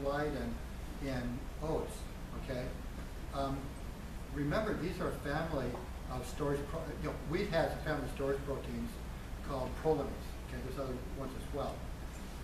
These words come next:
And they are immunologically fairly similar, but not exactly the same. So while they're not releasing zonulin, if there's other antibodies to the wheat, they may be reacting to those as well.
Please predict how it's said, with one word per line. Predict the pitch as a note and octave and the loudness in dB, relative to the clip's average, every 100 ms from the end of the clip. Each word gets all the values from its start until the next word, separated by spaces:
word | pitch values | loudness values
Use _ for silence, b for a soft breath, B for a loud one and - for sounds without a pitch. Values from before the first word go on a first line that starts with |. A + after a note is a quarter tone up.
| - - D#3 | -4 -2 0
And | D3+ D3 | 2 4
they | D3+ | 4
are | D#3 D#3+ D#3+ F3+ | 6 4 0 -2
immunologically | F3+ G3 D#3+ E3 F#3 - - C3+ - - | 0 0 2 2 2 0 -2 -2 -4 -2
fairly | D3+ D#3 D3+ C3+ - E3+ | -2 0 0 0 -2 -2
similar, | D#3+ B2 - - - | -2 -2 -4 -4 -4
but | B2 | -2
not | B2 C#3 | 0 0
exactly | C#3 B2 B2 B2 - - | 0 -2 -2 -2 -2 -4
the | - C3+ | -4 -2
same. | - - - - - - - | -4 -4 -4 -4 -4 -4 -2
So | D3 | 2
while | C#3+ D3+ | 4 4
they're | C#3 C3+ | 2 2
not | D3 E3 F#3 D3 | 2 4 2 2
releasing | C#3+ C#3 D3 - B2 A#2+ - | 0 2 0 0 -2 -2 -2
zonulin, | C3 E3+ F3 - - - A2+ - - - - - | -2 0 -2 -2 -4 -4 -4 -4 -4 -4 -4 -4
if | C3+ C#3 | -2 0
there's | C3 C3 | 0 0
other | D3+ D#3+ E3+ - | 2 2 2 0
antibodies | C#3 D3 C3+ C3 B2 - - | 0 0 2 2 0 -2 -4
to | |
the | B2+ A#2+ A#2 D#3+ | -2 -2 -2 0
wheat, | D#3 B2+ - - - - | 0 0 -2 -4 -6 -4
they | C3+ | -2
may | B2+ C#3+ | 0 0
be | C3 B2+ | 0 2
reacting | B2 B2+ A#2+ | 0 0 -2
to | - B2 | -2 -4
those | - | -4
as | - - | -4 -4
well. | - | -2